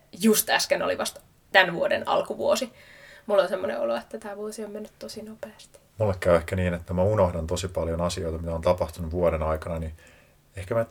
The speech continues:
Speaker 2: tän jakson aikana, ja aiotaankin vähän kertailla,
Speaker 1: Mm.
Speaker 2: että mitä sitä onkaan tapahtunut henkilökohtaisessa elämässä, ja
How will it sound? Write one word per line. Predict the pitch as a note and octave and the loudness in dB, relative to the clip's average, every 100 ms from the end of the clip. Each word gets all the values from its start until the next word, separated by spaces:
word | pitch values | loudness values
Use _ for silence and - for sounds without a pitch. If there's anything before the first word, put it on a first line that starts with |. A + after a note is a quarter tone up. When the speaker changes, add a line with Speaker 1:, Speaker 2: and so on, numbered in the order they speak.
| - - | -8 0
Speaker 2:
tän | C3+ C3 | 2 6
jakson | G#2 F#2+ A2+ | 6 4 0
aikana, | A2 G#2 G2+ G2 F#2+ - - | 0 0 2 2 0 -4 4
ja | F#2 | 6
aiotaankin | F#2+ F2 D2+ D#2 A#2 G2 D#2+ D#2+ D#2 | 8 4 4 4 6 6 4 -2 -2
vähän | E2+ E2+ | -2 2
kertailla, | A#2 G#2+ F2+ D#2 D#2 | 6 6 4 0 0
Speaker 1:
Mm. | D#2+ | -2
Speaker 2:
että | F2 | 0
mitä | F2+ E2+ | -2 -2
sitä | - F#2+ | 0 0
onkaan | F#2+ F#2+ F2 | 2 0 2
tapahtunut | G2 F2+ - E2+ | 2 0 -2 0
henkilökohtaisessa | F#2+ F2+ E2 D#2 D2+ D#2 D#2 F#2 | 0 2 -2 -4 -8 -8 -4 0
elämässä, | F2+ E2+ D#2+ D#2 F2+ | 4 4 2 -4 -2
ja | D#2 | -2